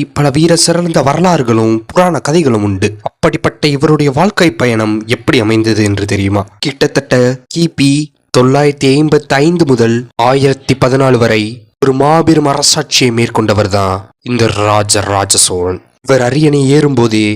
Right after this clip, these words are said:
அரசாட்சியின் நுணுக்கங்களையும் மக்களின் வாழ்வையும் நன்றாக அறிந்து கொண்டுதான் அரியணை ஏறினார். கிட்டத்தட்ட விஜயாலய சோழனுடைய ஆட்சி காலத்திற்கு முன்னாடி வரைக்குமே தஞ்சையுடைய தலைநகரமா பழையறை தான் இருந்தது. பின்னர் வந்த அரசர்கள் தஞ்சையை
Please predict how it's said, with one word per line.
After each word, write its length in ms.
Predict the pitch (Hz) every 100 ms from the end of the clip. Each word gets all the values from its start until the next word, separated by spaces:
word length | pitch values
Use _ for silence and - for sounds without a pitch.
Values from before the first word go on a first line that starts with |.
| -
அரசாட்சியின் 840 | 120 135 - 135 135 - 131 120 120
நுணுக்கங்களையும் 840 | 135 165 - 131 113 104 101 104 107 120
மக்களின் 520 | 127 - 170 147 139 120
வாழ்வையும் 580 | 123 139 123 110 104 104 104 113
நன்றாக 420 | 120 131 143 135 139
அறிந்து 240 | 123 127 127
கொண்டுதான் 480 | 113 104 104 101 101 98 107
அரியணை 360 | 113 117 98 95 95
ஏறினார். 340 | 101 104 107 143
கிட்டத்தட்ட 540 | 127 139 - - 107 - 104
விஜயாலய 460 | 117 139 139 139 135 -
சோழனுடைய 480 | 143 135 131 131 127
ஆட்சி 200 | 139 -
காலத்திற்கு 480 | 135 135 - - - 147
முன்னாடி 300 | 143 170 147
வரைக்குமே 420 | 117 110 - 101 92 95 - - - -
தஞ்சையுடைய 540 | 135 151 156 143 127 123
தலைநகரமா 600 | 120 139 135 110 107 101 98 98 -
பழையறை 380 | 160 175 123 110 101
தான் 160 | 95 95
இருந்தது. 340 | 95 101 101 - 180
பின்னர் 300 | 170 165 165
வந்த 140 | 185 170
அரசர்கள் 640 | 156 - 165 127 113 107 104 104 107 -
தஞ்சையை 380 | 131 143 160 131